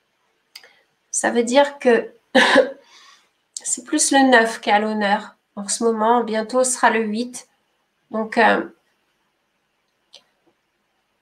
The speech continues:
ouvre ton cœur. Alors, parfois, bon, après, chemin faisant, hein,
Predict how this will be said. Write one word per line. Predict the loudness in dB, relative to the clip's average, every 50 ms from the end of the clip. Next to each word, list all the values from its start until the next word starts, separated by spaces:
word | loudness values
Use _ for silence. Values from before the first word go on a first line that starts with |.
| _ _ _ _ _ _ _ _ _ _ _ _ _ _ _ _ _ _ _ _ _ _ _ _ _
ouvre | -2 -2 0 0
ton | 4 4 4 4
cœur. | 2 -2 -2 -2 -2 -2 -2 -6 -12 _ _ _ _ _ _ _ _ _ _ _ -20 _ _ _ _ _ _ _ _ _ _ _ _ _ _ _ _ _ _ _ _ _ _ _ _ _ _ _ _ _ _ _ _ _ _ _ _ _ _ -12 -2 2
Alors, | 2 2 4 4
parfois, | 4 2 2 2 2 6 6 8 8 6 4 2 0 -4 -4
bon, | 0 2 2 2 4
après, | 2 0 0 2 2 2 2
chemin | 2 2 2 2 2 2
faisant, | 4 4 2 4 4 4 4 4 4
hein, | 2 0 -2